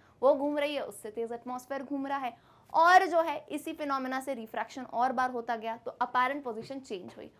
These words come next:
उसी की वजह से ये जो राजू भाई हैं इनको क्या दिख रहा है, twinkling of stars का फिनोमेना। और यही नहीं, यानी हम सबको भी जो स्टा-, स्टार्स ट्विंकल करते हुए दिखते हैं, this is because of the same thing।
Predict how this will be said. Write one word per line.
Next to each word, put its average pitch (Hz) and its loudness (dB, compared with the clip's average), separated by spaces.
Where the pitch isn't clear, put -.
उसी 330 -2
की 359 -4
वजह 285 0
से 269 -6
ये 254 -6
जो 247 -4
राजू 233 -2
भाई 233 -6
हैं 240 -10
इनको 226 -10
क्या 233 -4
दिख 226 -8
रहा 226 -2
है, 277 -8
twinkling 302 -4
of 262 -4
stars 196 -8
का 359 -4
फिनोमेना। 196 -10
और - -4
यही 247 -2
नहीं, 285 -8
यानी 247 -8
हम 285 -6
सबको - -10
भी 233 -10
जो 240 -14
स्टा-, - -10
स्टार्स 285 0
ट्विंकल 370 4
करते 311 0
हुए 285 -6
दिखते 220 -14
हैं, 247 -12
this 233 -2
is 214 -10
because 202 -12
of 196 -12
the 269 -12
same 196 -8
thing। - -18